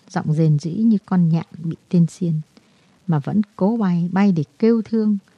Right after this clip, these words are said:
Tâm hồn nàng xưa kia vẫn cho nàng được kiêu hãnh, vì nó lâng lâng và rất sán lạn như một buổi lễ minh ngày hạ. Nay như bị bao nhiêu tầng mây phủ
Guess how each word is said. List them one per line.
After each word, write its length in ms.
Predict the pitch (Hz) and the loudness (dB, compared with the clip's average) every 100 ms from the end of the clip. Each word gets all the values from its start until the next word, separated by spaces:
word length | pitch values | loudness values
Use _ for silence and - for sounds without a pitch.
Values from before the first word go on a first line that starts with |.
| _ _ _ _ _ - | _ _ _ _ _ -4
Tâm 180 | 254 233 | 2 4
hồn 200 | 196 165 | 4 4
nàng 340 | 160 156 151 | 2 2 0
xưa 180 | - 226 | -2 -8
kia 180 | - 220 | -4 -4
vẫn 300 | 185 208 247 | -2 -4 -2
cho 120 | 226 | 0
nàng 300 | 196 160 143 | 2 2 0
được 140 | 143 - _ - | -2 -6 _ -4
kiêu 220 | 226 214 | -2 -2
hãnh, 320 | 180 180 220 - _ _ _ _ | -4 -4 -6 -8 _ _ _ _
vì 120 | 180 165 | 2 2
nó 120 | 220 | 4
lâng 380 | 247 240 226 220 | 2 4 4 4
lâng 300 | 226 220 185 | 4 2 0
và 120 | 139 | -2
rất 160 | 139 233 | -6 -10
sán 340 | - 185 196 262 | -8 -4 -2 -2
lạn 160 | 185 | -4
như 180 | 165 180 | 0 0
một 200 | 165 139 | 0 -2
buổi 260 | 156 143 123 | -4 -4 -4
lễ 180 | 123 - 214 | -6 -6 -2
minh 300 | 175 180 175 156 | 2 4 4 0
ngày 240 | 143 131 | -4 -4
hạ. 180 | 120 113 - _ _ _ _ _ _ _ _ _ _ | -8 -12 -14 _ _ _ _ _ _ _ _ _ _
Nay 200 | 208 208 | 0 4
như 180 | 208 202 | 6 4
bị 120 | 185 | 2
bao 260 | - 202 233 | -2 0 2
nhiêu 220 | 220 220 | 2 2
tầng 300 | 202 160 143 | 0 0 2
mây 140 | 165 185 | 0 -2
phủ 240 | - 135 | -4 -8